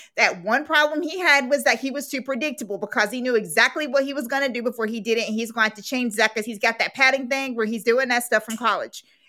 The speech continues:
And he told him that you have to get rid of that because you can't, you can't let them know what you're doing. They have to think that you're doing one thing, but you gotta come at them with something totally different. So you have to come at them with surprise. You can't just do that. They,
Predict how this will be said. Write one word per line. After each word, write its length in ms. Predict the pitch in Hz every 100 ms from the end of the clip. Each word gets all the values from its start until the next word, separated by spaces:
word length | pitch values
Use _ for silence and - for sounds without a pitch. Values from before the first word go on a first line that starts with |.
| -
And 100 | 220
he 80 |
told 220 | 220 285 247
him 120 | 226
that 160 | 220
you 100 | 240
have 100 | 254 240
to 60 |
get 160 | 214 226
rid 140 | 277
of 80 | 247
that 180 | 185 107 -
because 300 | 202 214 190
you 80 | 208
can't, 360 | 285 262 247 - _ _ -
you 80 |
can't 240 | 208 285 285
let 180 | 269 262
them 160 | 247
know 140 | 240 240
what 200 | 226 196
you're 120 | 214
doing. 580 | 170 220 185 - 95 190 _ _ -
They 120 | 226
have 180 | 254 247
to 80 | 269
think 220 | 294 277
that 140 | 262
you're 100 | 277
doing 300 | 254 247 233
one 260 | 220 277 262
thing, 380 | 233 214 202 202 - _ _ -
but 140 | 214
you 60 | 254
gotta 200 | 254 240
come 240 | 277 247
at 100 | 233
them 140 | 240 226
with 120 | 220
something 260 | - 214
totally 380 | 220 233 214 202
different. 520 | 175 196 196 160 151 -
So 80 | 190
you 60 | 220
have 100 | 220
to 80 | 208
come 260 | 277 269
at 80 | 262
them 140 | 240
with 140 | 220 196
surprise. 600 | - _ 233 196 - -
You 80 | 185
can't 300 | 254 247 202
just 220 | 214 -
do 160 | 175 202
that. 200 | 185 60 - _ _ _ _
They, 440 | 208 202 202 196